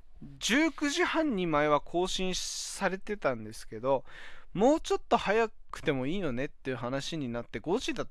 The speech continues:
たか五時半だったか、わりかし夕方の時間帯に配信開始っていうことになりましたので、ぜひぜひそちらの方もね、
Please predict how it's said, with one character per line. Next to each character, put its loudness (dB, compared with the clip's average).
た -6
か -8
五 -8
時 -4
半 -4
だ -2
っ -4
た -8
か、 -4
わ 4
り 2
か 4
し -6
夕 0
方 0
の 2
時 -6
間 4
帯 0
に -2
配 -4
信 -4
開 -4
始 -8
っ -14
て -12
い -8
う -10
こ -6
と -2
に -4
な -4
り -4
ま -6
し -8
た -6
の -10
で、 -2
ぜ 2
ひ -4
ぜ -2
ひ -6
そ -12
ち -10
ら -2
の -2
方 -2
も -6
ね、 -2